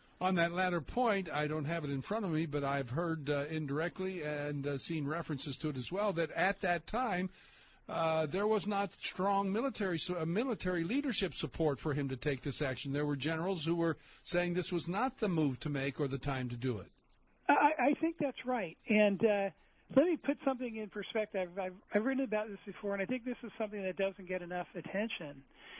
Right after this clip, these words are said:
Speaker 2: And it, it's pertinent to our future decision ma-, making vis-a-vis Iraq and some other areas in the Middle East.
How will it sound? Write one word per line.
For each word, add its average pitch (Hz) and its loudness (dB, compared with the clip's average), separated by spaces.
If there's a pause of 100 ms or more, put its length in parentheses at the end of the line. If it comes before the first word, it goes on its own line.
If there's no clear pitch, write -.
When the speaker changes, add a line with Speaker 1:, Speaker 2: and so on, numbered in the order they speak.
(240)
Speaker 2:
And 202 8
it, 196 4
it's 202 4
pertinent 247 0 (100)
to 214 -2 (200)
our 185 2 (140)
future 262 0
decision 180 -8
ma-, 180 0 (300)
making 185 -2
vis-a-vis 190 -4
Iraq 160 -4 (180)
and 170 -4
some 208 0
other 247 0
areas 156 -6
in 170 -12
the 165 -10
Middle 151 -6
East. - -14